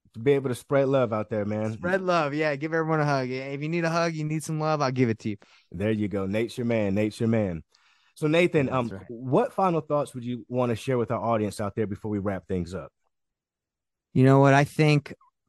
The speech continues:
Speaker 2: I think, uh, that a lot of people struggle with staying focused and, and trying to do one thing, and that's me,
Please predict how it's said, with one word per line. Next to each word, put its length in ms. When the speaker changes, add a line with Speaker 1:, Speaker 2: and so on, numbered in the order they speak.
Speaker 2:
I 120
think, 440
uh, 300
that 220
a 80
lot 240
of 100
people 320
struggle 580
with 160
staying 340
focused 640
and, 480
and 260
trying 220
to 60
do 140
one 260
thing, 380
and 280
that's 260
me, 500